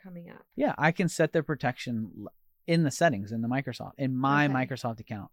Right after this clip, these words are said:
Speaker 1: Gotcha.
Speaker 2: So I can say, like, that y-, it sets their age.
Speaker 1: Mm-hmm.
Speaker 2: So you're like, Okay, you know, this old, this old, this old. I think it's
Speaker 1: Mm-hmm.
Speaker 2: based on, like, uh,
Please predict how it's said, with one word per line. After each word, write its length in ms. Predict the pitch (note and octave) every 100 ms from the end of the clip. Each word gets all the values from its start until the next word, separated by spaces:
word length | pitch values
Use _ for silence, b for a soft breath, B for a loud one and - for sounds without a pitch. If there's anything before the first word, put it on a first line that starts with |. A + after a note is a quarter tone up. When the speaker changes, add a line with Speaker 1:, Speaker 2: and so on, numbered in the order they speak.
| _
Speaker 1:
Gotcha. 160 | G#2 G#2
Speaker 2:
So 140 | - C#3
I 80 |
can 140 | C#3+ C#3+
say, 320 | C#3+ C3 B2
like, 260 | A#2 A2 - b b b _
that 240 | C3 D3 - _
y-, 60 | C#3
it 240 | C#3 C#3
sets 260 | - E3 -
their 180 | A#2+ G#2+
age. 640 | - C3+ G2+ E2+ - - - A#3
Speaker 1:
Mm-hmm. 220 | A3 G#3+
Speaker 2:
So 180 | G#3 B2+
you're 180 | A#2+ A#2+
like, 260 | A2 A2
Okay, 600 | - A#2+ A2 A2 A2 A2 - _ _ _ _ _
you 80 | -
know, 200 | G2+ F2 - G3
this 300 | C#3+ D3+ -
old, 260 | C3 B2+ A#2
this 220 | A#2 -
old, 200 | A2+ G2+
this 200 | A2+ -
old. 280 | A2 G#2+ G#2 A#2+
I 40 |
think 160 | D3+ E3
it's 120 | G#2
Speaker 1:
Mm-hmm. 60 |
Speaker 2:
based 260 | A#2 B2 -
on, 180 | A#2 G#2
like, 240 | G2+ G2 - _ _ _ _ _ _ _ -
uh, 440 | G2 F#2 E2+ E2